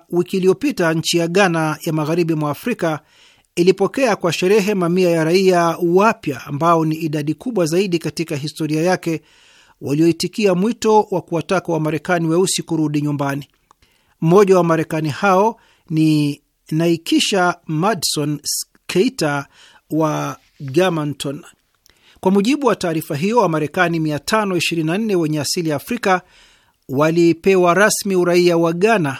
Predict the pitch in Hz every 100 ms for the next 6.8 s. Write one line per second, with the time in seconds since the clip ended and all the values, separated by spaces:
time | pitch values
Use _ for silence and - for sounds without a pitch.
0 | - - 123 170 165 160 - 170 190 196
1 | 175 165 156 - 151 190 185 160 151 156
2 | 156 - - 185 156 165 151 147 147 -
3 | 185 170 196 175 147 151 139 170 170 -
4 | 151 143 - 151 - - 170 165 160 151
5 | _ _ _ _ _ _ - 185 175 160
6 | 151 - 160 147 - 147 156